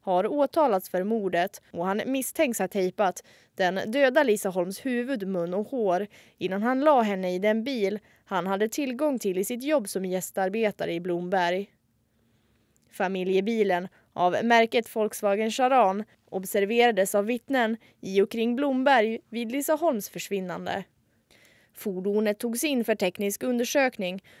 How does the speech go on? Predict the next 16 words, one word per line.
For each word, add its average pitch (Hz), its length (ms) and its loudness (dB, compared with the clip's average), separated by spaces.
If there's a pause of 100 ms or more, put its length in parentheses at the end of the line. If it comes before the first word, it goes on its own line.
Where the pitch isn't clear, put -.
(100)
först 185 360 -2
flera 262 320 2
dagar 294 380 4
efter 185 280 -2
mordet. 196 680 -4 (600)
Då 185 180 -2
fanns 180 260 -6
det 220 100 0
inte 233 260 -2
ett 269 220 0
enda 254 260 0
spår 208 500 -2 (200)
efter 269 220 -4
sjuttonåringen 202 840 -2
i 170 140 -6
den. 202 300 -6